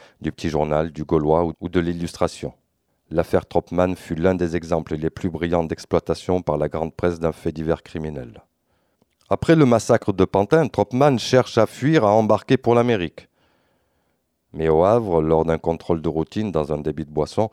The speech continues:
son comportement tendu et nerveux éveille l'attention. L'affaire a fait beaucoup de bruit et les gendarmes sont en alerte. On l'arrête, on le fouille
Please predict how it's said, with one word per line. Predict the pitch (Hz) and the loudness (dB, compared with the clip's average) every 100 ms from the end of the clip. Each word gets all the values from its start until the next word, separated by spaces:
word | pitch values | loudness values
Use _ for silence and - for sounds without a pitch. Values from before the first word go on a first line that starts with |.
| _ _ - | _ _ -8
son | - | -4
comportement | 85 101 92 92 - 95 90 | 0 0 0 -2 -2 -2 -2
tendu | - 95 98 87 | -4 -6 -4 -4
et | 80 | -4
nerveux | 82 80 95 113 | -4 -4 -4 -2
éveille | 82 85 95 | -2 -2 -2
l'attention. | 85 90 82 - - 65 _ _ _ _ _ | -4 -6 -8 -12 -14 -14 _ _ _ _ _
L'affaire | 80 85 98 80 | -6 -2 0 0
a | 82 | -2
fait | 90 | -2
beaucoup | 80 87 - | -2 -4 -2
de | 85 | -2
bruit | 80 80 92 87 | -2 -2 -2 -2
et | 78 | -2
les | 78 | -2
gendarmes | 78 76 80 78 | -4 -2 -2 -4
sont | 73 82 78 | -8 -10 -6
en | 76 | -6
alerte. | 71 64 _ _ _ _ _ _ _ _ _ _ _ _ _ _ _ _ - - _ _ - _ _ _ _ - - - - _ _ _ _ _ _ _ _ _ _ _ - | -8 -12 _ _ _ _ _ _ _ _ _ _ _ _ _ _ _ _ -18 -18 _ _ -20 _ _ _ _ -12 -10 -10 -16 _ _ _ _ _ _ _ _ _ _ _ -6
On | 82 | 0
l'arrête, | 82 87 123 98 | 2 2 2 2
on | |
le | 85 | 0
fouille | - 98 131 131 | -2 -2 -2 0